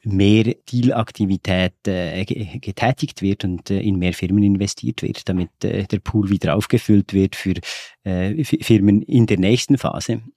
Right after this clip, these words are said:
Und dementsprechend, äh, wird's eine, do-, doch eine neu-, neue Welle, vielleicht auch noch mit neuen V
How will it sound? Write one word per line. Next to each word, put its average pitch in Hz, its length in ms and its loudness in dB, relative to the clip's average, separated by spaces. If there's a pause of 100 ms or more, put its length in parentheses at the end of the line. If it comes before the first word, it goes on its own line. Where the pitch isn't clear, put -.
Und - 200 -10
dementsprechend, 101 760 -2
äh, 101 280 -2 (320)
wird's 101 160 -4
eine, 90 260 0 (140)
do-, - 240 -6
doch - 180 0
eine 104 240 2
neu-, 113 220 4
neue 113 280 6
Welle, 104 300 2
vielleicht 98 300 -6
auch 95 100 -10
noch 95 100 -10
mit - 120 -10
neuen 92 260 -2
V 85 120 -18